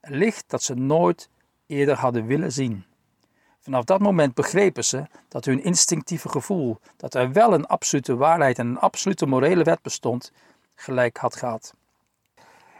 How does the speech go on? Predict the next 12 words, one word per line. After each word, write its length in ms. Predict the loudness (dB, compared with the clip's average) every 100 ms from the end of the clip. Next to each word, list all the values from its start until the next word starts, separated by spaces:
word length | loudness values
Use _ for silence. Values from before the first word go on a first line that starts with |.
| _
Jezus 460 | -2 4 4 4 2
zei 240 | 4 4 4
ooit 240 | 4 4
eens: 600 | 2 0 -2 -4 -8 -10 _ _
"Ik 200 | -2 0
ben 120 | 4 2
het 120 | 4
licht 360 | 2 0 -4
dat 160 | -6 -2
elke 340 | 2 2 0
mens 340 | -2 -2 -2 -6
verlicht. 580 | -10 -12 -14 -16 -20